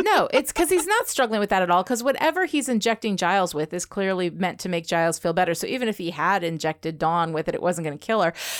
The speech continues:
So what's the, what's the point? We're just, like, we're doing this so that we freak us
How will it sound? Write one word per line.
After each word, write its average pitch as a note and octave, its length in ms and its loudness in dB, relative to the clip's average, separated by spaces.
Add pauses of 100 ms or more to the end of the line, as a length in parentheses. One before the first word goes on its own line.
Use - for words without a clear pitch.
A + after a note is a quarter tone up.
(140)
So C#4+ 320 4
what's D4 300 0
the, A#3 320 0
what's C#4+ 320 0
the C#4+ 60 -2
point? C4 300 0
We're G#3 120 2
just, A#3 260 -2
like, G#3+ 220 2
we're G3+ 180 0
doing A#3+ 340 0
this G#3+ 160 2
so G#3 180 0
that F#3 220 2
we F3+ 180 -2
freak - 480 -4
us G#3 280 2